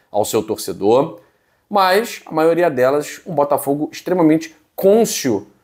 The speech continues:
consciente das suas limitações, principalmente em relação ao elenco, né? Na última partida contra o Vitória, foram dez jogadores que não puderam estar ali na,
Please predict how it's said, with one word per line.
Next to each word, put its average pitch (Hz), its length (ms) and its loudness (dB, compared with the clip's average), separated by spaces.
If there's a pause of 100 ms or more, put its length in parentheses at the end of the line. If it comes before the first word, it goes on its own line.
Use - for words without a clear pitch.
(120)
consciente 165 1080 2 (180)
das 131 240 2
suas 131 240 2
limitações, 123 680 0
principalmente 220 540 0
em 170 40 0
relação 147 360 2
ao 135 100 6
elenco, 123 480 2
né? 143 160 2
Na 117 80 2
última 123 240 -2
partida 117 380 -2
contra 110 220 -6
o - 20 -6
Vitória, 156 300 0
foram 349 200 0
dez 196 360 4
jogadores 131 440 0
que 262 120 -14
não 254 80 -8
puderam 233 400 0
estar 139 160 2
ali 127 200 2
na, 110 260 -6